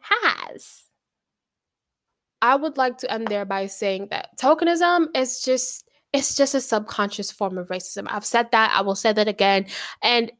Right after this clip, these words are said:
it, it's not something that is, it, it should be confused with diversity.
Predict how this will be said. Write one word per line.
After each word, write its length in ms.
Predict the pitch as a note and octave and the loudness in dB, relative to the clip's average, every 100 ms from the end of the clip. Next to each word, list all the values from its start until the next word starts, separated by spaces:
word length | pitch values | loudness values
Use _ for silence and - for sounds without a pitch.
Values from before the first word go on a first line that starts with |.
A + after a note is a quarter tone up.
| _ _ - | _ _ 6
it, 160 | C4 - | 6 6
it's 360 | C#4+ C#4+ - B3+ | 0 4 2 4
not 460 | B3+ D4+ F#4+ - | 6 6 4 -2
something 600 | - D#4 D#4+ - C4 C4 A3+ | 0 2 0 -2 -2 -2 -2
that 300 | A3 G#3+ - - | 0 0 -4 -2
is, 320 | A3+ A3 - | -2 -2 -2
it, 200 | A#3+ A#3 _ - | -2 -2 _ 0
it 160 | A#3+ | 2
should 180 | - A#3 | 2 0
be 60 | A#3+ | 0
confused 420 | A#3+ A#3 B3 A#3 | -2 0 0 2
with 120 | A3 | 2
diversity. 800 | G#3+ G3+ A#3+ F4+ A#3 - - | 2 4 2 2 -2 -6 -14